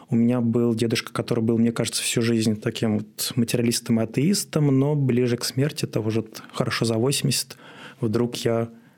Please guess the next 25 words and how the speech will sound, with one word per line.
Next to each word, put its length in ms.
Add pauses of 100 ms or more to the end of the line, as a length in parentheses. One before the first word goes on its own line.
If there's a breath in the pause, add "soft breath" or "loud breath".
(380 loud breath)
то 140
один 280
раз, 200
то 120
другой 400
слышу 400
какие-то 480
вот 420 (680 loud breath)
словечки, 840
мысли, 500
рассуждения. 1040
То 220
есть 240
как-то 300 (160)
человек 480
меняется, 540
и, 40
наверное, 340
это 100
естественно. 540 (540 loud breath)
Можно 260
сказать, 200
что 200
человек 240
мудреет. 520